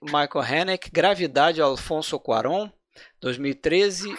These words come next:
Boyhood, dois mil e quatorze, Richard Linklater, Relatos Selvagens, dois mil e quatorze, Damien Cifron, Roma,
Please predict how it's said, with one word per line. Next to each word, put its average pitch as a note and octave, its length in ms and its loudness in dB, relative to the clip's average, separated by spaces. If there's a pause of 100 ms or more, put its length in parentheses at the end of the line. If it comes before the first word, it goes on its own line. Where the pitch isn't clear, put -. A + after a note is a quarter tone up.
Boyhood, D#3+ 640 2
dois C#3+ 180 -4
mil D3+ 140 -8
e C#3+ 60 -6
quatorze, C#3 480 -2
Richard C3 440 -6
Linklater, C#3 560 -4
Relatos D3+ 420 -2
Selvagens, C#3 580 -2
dois C3 180 -6
mil C#3 140 -8
e C3+ 40 -10
quatorze, C#3 640 -4 (160)
Damien C#3+ 580 -4
Cifron, - 800 -4 (720)
Roma, A3 640 4